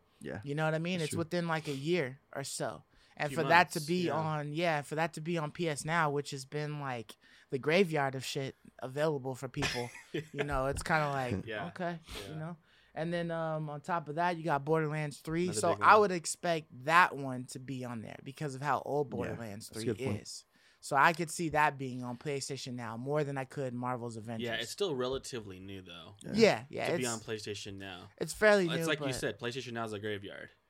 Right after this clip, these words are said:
Speaker 2: Mm-hmm.
Speaker 3: Borderlands is still very popular. Borderlands three is still very popular,
Speaker 2: Yeah.
Speaker 3: you know?
Speaker 2: So, and then, uh, the last one was Long Dark,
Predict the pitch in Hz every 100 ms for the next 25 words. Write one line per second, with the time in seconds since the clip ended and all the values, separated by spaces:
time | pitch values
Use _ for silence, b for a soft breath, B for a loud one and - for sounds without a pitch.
0 | 113 123 127 123 _ _ _ _ _ 131
1 | 160 175 156 156 151 123 123 107 107 101
2 | 78 55 - _ 104 98 95 - 90 -
3 | - 98 - - - - - - _ -
4 | 131 120 113 - 101 - _ _ _ -
5 | 165 156 139 165 170 170 165 139 156 147
6 | 156 170 185 202 190 185 160 151 139 123
7 | 120 135 151 160 160 160 175 147 165 214